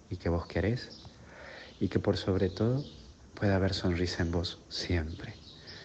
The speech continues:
Es el deseo de todos los misioneros, el mío, y gracias por estar ahí y ofrecer una oración al niñito Dios también por nosotros.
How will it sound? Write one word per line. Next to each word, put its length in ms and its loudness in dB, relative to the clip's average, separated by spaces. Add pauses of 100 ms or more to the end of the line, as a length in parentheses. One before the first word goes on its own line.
(180)
Es 420 2
el 100 6
deseo 320 8
de 80 10
todos 240 8
los 120 4
misioneros, 840 2 (120)
el 160 0
mío, 320 4 (680)
y 80 4
gracias 320 2
por 180 -4
estar 260 0
ahí 240 4 (680)
y 60 0
ofrecer 400 4
una 160 6
oración 360 4
al 80 8
niñito 380 4
Dios 200 4
también 340 2
por 180 -4
nosotros. 720 -4